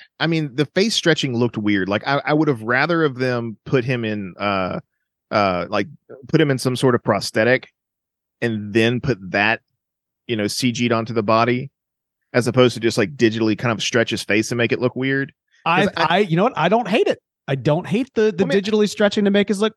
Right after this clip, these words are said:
Speaker 2: face look weird, because all of the shrinking stuff and, like,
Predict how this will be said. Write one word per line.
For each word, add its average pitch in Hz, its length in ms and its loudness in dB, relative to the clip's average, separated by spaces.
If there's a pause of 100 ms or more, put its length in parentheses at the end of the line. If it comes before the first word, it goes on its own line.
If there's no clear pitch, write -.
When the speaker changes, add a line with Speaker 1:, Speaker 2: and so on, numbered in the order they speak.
(140)
Speaker 2:
face 214 220 2
look 208 100 -6
weird, 277 220 2 (260)
because 277 360 0 (140)
all 302 360 2
of 220 180 0
the 202 100 2
shrinking 190 800 0
stuff 180 500 0
and, 165 140 2
like, 170 240 2